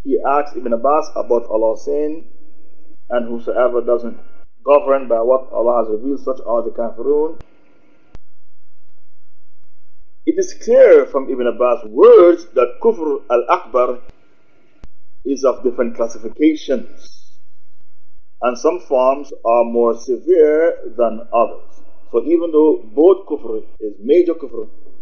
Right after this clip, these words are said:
some forms are more severe than others. For example,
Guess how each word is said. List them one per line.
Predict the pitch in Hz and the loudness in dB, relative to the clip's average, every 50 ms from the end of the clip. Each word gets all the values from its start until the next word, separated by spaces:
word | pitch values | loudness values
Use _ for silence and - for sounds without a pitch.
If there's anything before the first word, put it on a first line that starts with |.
| - - - - - - - - - - - - - | -6 -6 -6 -6 -6 -6 -6 -6 -6 -6 -8 -8 0
some | - 175 170 185 180 - | 4 4 4 4 2 0
forms | - 123 117 120 127 131 - - 110 | 2 4 4 4 4 2 -2 0 2
are | 113 117 | 4 4
more | 110 113 117 120 117 | 4 4 4 2 2
severe | - - 139 117 101 107 110 113 107 | 2 0 -2 -2 0 2 2 2 4
than | 107 113 107 107 | 2 0 -2 -2
others. | - 107 101 90 - - - - - - - - - - | -2 -4 -4 -4 -6 -8 -8 -10 -10 -12 -14 -16 -8 2
For | - 190 240 | 6 8 8
example, | 240 240 - 175 156 123 - - - - | 8 8 8 6 6 6 2 -2 -6 -6